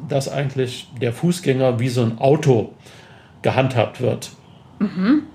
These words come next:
Speaker 2: das stimmt, ja. Die haben ja Fußgängerampeln, die sind genauso wie die, ähm, normalen Verkehrsampeln für die Autos, ne?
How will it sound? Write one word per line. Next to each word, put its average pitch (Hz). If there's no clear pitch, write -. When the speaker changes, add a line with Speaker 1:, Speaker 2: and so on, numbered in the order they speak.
Speaker 2:
das 185
stimmt, 302
ja. 208
Die 180
haben 220
ja 208
Fußgängerampeln, 254
die 226
sind 220
genauso 220
wie 214
die, 196
ähm, 175
normalen 175
Verkehrsampeln 190
für 180
die 165
Autos, -
ne? 202